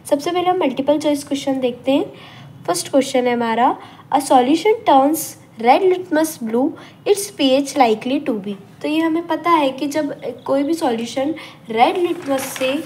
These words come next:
blue में convert होता है, red to blue होता है और blue to red होता है जब, तो कब हमारा acid होता है, कब हमारा vase होता है, ये हमें देखना है।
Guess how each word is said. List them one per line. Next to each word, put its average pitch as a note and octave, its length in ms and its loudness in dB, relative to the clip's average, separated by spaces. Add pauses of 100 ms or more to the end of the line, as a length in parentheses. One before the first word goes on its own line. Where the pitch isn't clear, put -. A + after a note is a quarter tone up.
(400)
blue E4 220 4
में G4 180 4
convert B3+ 460 4
होता A3 320 0
है, A3+ 380 2 (440)
red A#3 600 2
to G4 140 8 (640)
blue F4+ 240 6
होता A#3+ 340 4
है A3+ 480 2 (380)
और C4+ 100 6
blue C#4+ 400 2
to F4+ 120 6
red A3 300 4
होता G#3 280 -6
है G#3+ 220 -2
जब, A#3+ 360 -2 (440)
तो C#4 60 -8 (100)
कब C#4 200 4
हमारा C#4 460 6
acid C4+ 280 2
होता C#4 240 2
है, C#4+ 200 4
कब C4+ 160 2
हमारा B3+ 500 2
vase A#3+ 500 -2
होता B3 200 -4
है, B3+ 120 2
ये C4 80 2
हमें B3 220 0
देखना A#3+ 380 0
है। B3+ 260 2